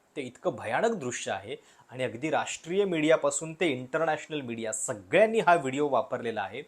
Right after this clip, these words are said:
पण त्या बदल्यामध्ये त्या सतरा वर्षांच्या मुलाला काय मिळालं, त्याला का इंटेलेक्च्युअल प्रॉपर्टी राईटच्या अंतर्गत मोबदला मिळू नये आणि जर साध्या साध्या बाईट्ससाठी एएनआयला इतके,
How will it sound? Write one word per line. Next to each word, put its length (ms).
पण 100
त्या 160
बदल्यामध्ये 720
त्या 280
सतरा 440
वर्षांच्या 560
मुलाला 420
काय 260
मिळालं, 460
त्याला 260
का 320
इंटेलेक्च्युअल 600
प्रॉपर्टी 440
राईटच्या 380
अंतर्गत 460
मोबदला 440
मिळू 280
नये 280
आणि 200
जर 180
साध्या 400
साध्या 280
बाईट्ससाठी 680
एएनआयला 380
इतके, 580